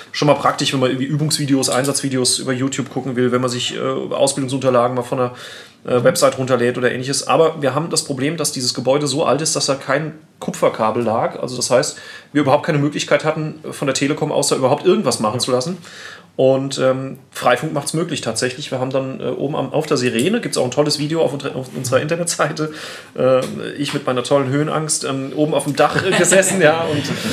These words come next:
Speaker 1: und haben dann mit Unterstützung auch meiner Feuerwehrkameraden dann wirklich die, die Antenne da oben dran gemacht.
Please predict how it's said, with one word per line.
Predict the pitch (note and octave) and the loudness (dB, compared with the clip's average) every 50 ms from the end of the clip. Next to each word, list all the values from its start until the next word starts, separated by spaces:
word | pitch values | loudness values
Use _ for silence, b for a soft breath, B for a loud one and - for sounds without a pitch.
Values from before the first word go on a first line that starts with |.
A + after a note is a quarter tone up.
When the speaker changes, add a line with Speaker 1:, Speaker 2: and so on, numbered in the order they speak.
| B B B B B B | B B B B B B
Speaker 1:
und | D#3 D3+ D3 - C#3+ C3 | -2 -2 0 2 2 4
haben | C#3+ D#3 E3 | 4 4 4
dann | E3+ E3 D#3+ D#3 E3 D3+ | 4 2 2 2 2 2
mit | D#3 D3+ | 2 4
Unterstützung | E3+ D#3+ D#3 D#3 - F#3 F#3 - F#3+ | 4 4 4 4 4 2 0 2 4
auch | D3+ D3+ D3 | 4 6 6
meiner | D3+ C#3+ C3+ | 6 4 4
Feuerwehrkameraden | - D3+ D3 D#3 D#3+ D3+ D#3+ D#3+ D3+ D3 C3+ C3+ C3+ C#3+ D3 C#3 | 4 4 6 6 4 2 2 2 2 4 4 4 4 4 2 2
dann | C3+ C3+ B2+ | 0 2 0
wirklich | B2 B2+ B2 D3 C#3+ | -2 -4 -2 -4 -4
die, | - C3+ C3 C3 B2 - B2+ | -4 -2 -2 -2 -2 -4 -6
die | A#2+ A2 | -6 -6
Antenne | - A#2+ - D3 E3+ E3+ | -6 -2 -2 -2 0 2
da | C#3 | 2
oben | A#2+ C3 B2 A#2 | 2 2 0 -4
dran | - A#2 B2+ D3+ | -2 -2 -2 0
gemacht. | D#3+ F3+ F#3+ F#3 | 0 0 -2 -2